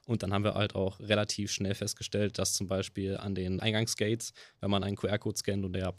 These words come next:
zum Beispiel abgelaufen ist oder sowas, dass man dann halt nicht so richtig viel Feedback bekommt und haben das dann direkt umgesetzt und kleine Bildschirme an die Gates geschraubt,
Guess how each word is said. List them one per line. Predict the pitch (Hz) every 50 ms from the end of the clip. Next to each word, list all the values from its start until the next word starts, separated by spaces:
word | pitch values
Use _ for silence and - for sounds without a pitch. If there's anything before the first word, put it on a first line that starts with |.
| -
zum | - - 104 98
Beispiel | 92 - - -
abgelaufen | 98 - - - 101 98 92 90 - -
ist | 95 95 - -
oder | 92 90
sowas, | 90 95 98 120 135 - - - - - - - _ _ _ _ _ _ _ _
dass | - 98 -
man | 104 98
dann | 95 92 90
halt | 92 92 92 - - -
nicht | 107 104 - -
so | - 113
richtig | 104 110 - 113 101 -
viel | - - 104 101
Feedback | - - 117 - 101 92 -
bekommt | - 98 - - 101 117 139 139 -
und | - 104 -
haben | - 104 95
das | 95 -
dann | - 98 95 98 101 95
direkt | 92 101 101 -
umgesetzt | 120 110 107 101 98 101 92 - -
und | 101
kleine | - - 101 98 98
Bildschirme | 90 104 107 107 - - 98 98 90
an | 90 92
die | 95 90
Gates | 98 90 90 -
geschraubt, | - 117 - - 101 113 139 - -